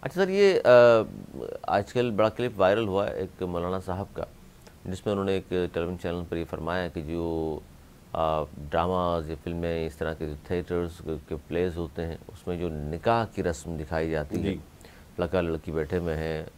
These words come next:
Speaker 1: और एजाब व कबूल की महफिल है जनाब, और वो इस्लामी हवाले से जो पढ़ा जाता है, मौलवी साहब भी वहाँ जो भी कैरेक्टर बैठा हो, मौलवी साहब बनकर वो सारी बातें
Speaker 2: हम्म।
Speaker 1: पढ़ा भी रहा है, तीन बार वो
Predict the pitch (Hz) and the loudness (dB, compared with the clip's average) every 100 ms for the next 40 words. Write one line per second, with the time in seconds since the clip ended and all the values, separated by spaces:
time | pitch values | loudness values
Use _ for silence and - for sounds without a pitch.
0 | - - - - 78 76 76 73 71 - | -20 -20 -14 -8 -4 -4 -4 -4 -6 -4
1 | 82 87 85 82 85 85 78 80 - - | 0 0 0 -2 -2 -2 -4 -8 -10 -16
2 | - - 76 78 87 80 76 80 82 78 | -18 -10 -8 -6 -6 -6 -4 -2 -2 -2
3 | 76 78 78 78 78 73 - - - - | -4 -4 -2 -4 -4 -8 -12 -20 -20 -18
4 | - 95 95 117 110 95 101 107 98 90 | -8 0 0 2 2 2 2 0 2 4
5 | 120 113 90 87 104 113 101 107 113 107 | 4 4 4 4 2 2 0 2 2 2
6 | 110 110 107 131 156 131 - - 98 - | 0 0 4 4 4 2 -4 2 2 4
7 | 110 92 104 104 101 98 101 92 90 92 | 4 6 4 4 2 2 4 2 2 2
8 | 95 92 90 87 87 85 82 90 78 73 | 4 4 2 0 2 2 0 -2 -2 2
9 | 87 87 71 52 - - - - 131 151 | 2 2 0 -2 -6 -20 -20 -6 0 2
10 | 156 127 104 95 92 | 4 6 8 8 4